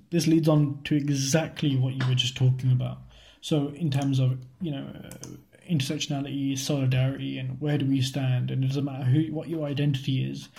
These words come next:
as long as your source is liberation and truth for justice, um, where do we stand? And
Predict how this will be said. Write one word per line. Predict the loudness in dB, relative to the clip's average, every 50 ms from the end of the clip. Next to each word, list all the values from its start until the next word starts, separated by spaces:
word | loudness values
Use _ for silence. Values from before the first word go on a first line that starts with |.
| -20 -20 -20 -20 -20 _ -20 _ _ _ _ -6 -2
as | 2 4 4 4
long | 4 4 2 2 2
as | 2 2 0
your | 0 0
source | 0 0 0 0 -2 -2 -4 -6 -8 -12 -14 _ _ _ _ 0
is | 2 2 4 2 2 0 -4 -6 -4 0
liberation | 0 2 2 2 2 2 2 0 0 0 -2 -2
and | 0 0 -2 -2 -2 -2
truth | 0 0 0 0 0 -2
for | -6 -6
justice, | -4 -2 -2 -2 -2 -4 -6 -8 -10 -10 -12 -14 -14 -16 -20 -20 -20 -20 -20 -20 _ _ _ _ _ -10
um, | -6 -4 -2 -2 0 0 0 0 0 0 0 0 -2 -4 -6
where | -6 -4 -2 0 0
do | 0 2
we | 2 2 0
stand? | 0 0 -2 -2 -2 -2 -4 -6 -6 -8 -4
And | -2 0 2 2 0 -2 -6 -10 -8 -6 -4 -4 -4